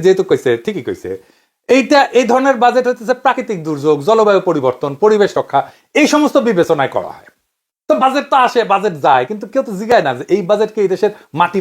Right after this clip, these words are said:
পানি, মানুষকে বাঁচাইতে পারবে? গ্রীষ্মে যে গরমে সিদ্ধ হন, বন্যায় যে তলায় যান, বৃষ্টি হওয়া লাগে না, আকাশে মেঘ হইলেই ধানমন্ডি ডুবে যায়, এইসব যদি বন্ধ করতে হয় তাহলে দরকার গ্রিন বাজেট। বন্যা হইলে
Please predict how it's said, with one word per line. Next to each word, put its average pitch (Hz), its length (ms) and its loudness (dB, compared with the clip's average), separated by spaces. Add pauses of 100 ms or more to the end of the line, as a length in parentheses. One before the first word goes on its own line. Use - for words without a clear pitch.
(120)
পানি, 185 180 2 (320)
মানুষকে 185 380 0
বাঁচাইতে 175 340 -2
পারবে? 113 220 -4 (380)
গ্রীষ্মে 220 300 2
যে 233 120 4
গরমে 196 280 0
সিদ্ধ 156 180 -8 (100)
হন, 107 140 -4 (100)
বন্যায় 175 260 -2
যে 156 120 0
তলায় 156 280 2
যান, 104 120 -2 (260)
বৃষ্টি 233 260 2
হওয়া 214 160 4
লাগে 185 200 2
না, 175 100 2
আকাশে 220 220 -2 (120)
মেঘ 240 180 0
হইলেই 233 260 4 (260)
ধানমন্ডি 240 400 0
ডুবে 160 260 2
যায়, 107 140 -2 (280)
এইসব 240 260 2
যদি 233 120 -2 (100)
বন্ধ 165 120 2 (100)
করতে 156 160 -4
হয় 127 140 0
তাহলে 156 180 2 (260)
দরকার 165 220 0 (140)
গ্রিন 110 220 -4
বাজেট। - 240 -20 (1040)
বন্যা 214 280 2
হইলে 196 160 2